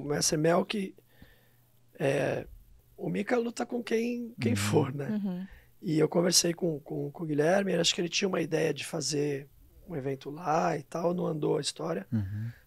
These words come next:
Speaker 1: <clears throat> E por isso que parou. Da minha, da minha parte, eu tenho total interesse. Como eu falei,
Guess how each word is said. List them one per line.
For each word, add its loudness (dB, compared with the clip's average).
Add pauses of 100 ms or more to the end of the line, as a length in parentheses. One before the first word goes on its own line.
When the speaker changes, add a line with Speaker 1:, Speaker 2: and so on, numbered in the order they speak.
(220)
Speaker 1:
<clears throat> 2
E -2 (1200)
por 0
isso 2
que -8
parou. 0
Da 2
minha, 2 (200)
da 2
minha 0
parte, 2
eu -2
tenho 4
total 2
interesse. 2
Como 2
eu 4
falei, 2